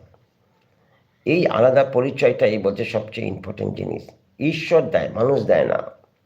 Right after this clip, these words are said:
যখন আমরা আলোকে গ্রহণ করি, বলছে আমাদের জীবনে পরিবর্তন দেখতে পাওয়া যায়, আমাদের বিশ্বাসে বৃদ্ধি দেখতে পাওয়া যায়, আমাদের আত্মিক জীবনে চলার গতির বৃদ্ধি দেখতে পাওয়া যায়,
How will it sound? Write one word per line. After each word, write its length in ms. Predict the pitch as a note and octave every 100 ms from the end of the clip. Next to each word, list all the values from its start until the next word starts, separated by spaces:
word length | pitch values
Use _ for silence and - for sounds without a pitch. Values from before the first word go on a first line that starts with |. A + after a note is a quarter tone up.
| _ _ _ _ _ _ _ _ -
যখন 320 | A2+ - D3
আমরা 180 | A#2+ A#2+
আলোকে 440 | - G#2+ A#2 - G#2
গ্রহণ 260 | - A2
করি, 360 | G#2+ G#2 F2 - - _ _ _ _ -
বলছে 180 | G2+
আমাদের 580 | G2 G#2+ G#2+ A#2+ - -
জীবনে 680 | E2+ A#2 - _ - B2 A#2+
পরিবর্তন 640 | - A#2+ C3+ C#3 - -
দেখতে 340 | - - -
পাওয়া 260 | - E2 D2
যায়, 260 | - - - _ _ _ _ _ _ _ _ -
আমাদের 360 | A#2+ A#2+ A2 -
বিশ্বাসে 420 | B2 C3 B2 A#2
বৃদ্ধি 380 | A2 G#2+ A2 G#2+
দেখতে 280 | F#2+ -
পাওয়া 240 | F2+ E2 C#2+
যায়, 220 | - - - _ _ _ _ _ _ -
আমাদের 280 | G#2+ A#2 A#2+
আত্মিক 520 | - - - B2 G2+
জীবনে 420 | A#2 A2+ A#2 G#2+
চলার 280 | A2 G#2 A2
গতির 440 | G2+ G#2+ G#2+ A2 -
বৃদ্ধি 360 | A#2 A2 A#2
দেখতে 300 | G2+ F2+ -
পাওয়া 220 | - G1+
যায়, 180 | G1+ -